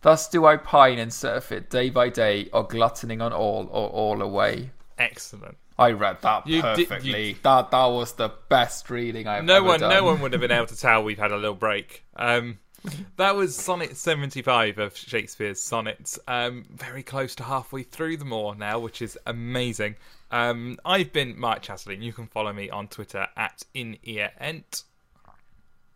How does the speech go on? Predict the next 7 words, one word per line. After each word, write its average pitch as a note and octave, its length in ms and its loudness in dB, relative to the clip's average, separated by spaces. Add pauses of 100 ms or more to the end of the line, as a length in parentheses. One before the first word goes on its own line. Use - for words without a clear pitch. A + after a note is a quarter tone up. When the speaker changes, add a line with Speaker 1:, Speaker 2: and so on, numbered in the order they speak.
(1500)
Speaker 1:
You A#3 100 -8
don't G#3+ 180 2
wanna G#3+ 200 -2
say C#4 100 4
Speaker 2:
Oh, - 40 10
Speaker 1:
the B3+ 180 8
other G#3+ 80 6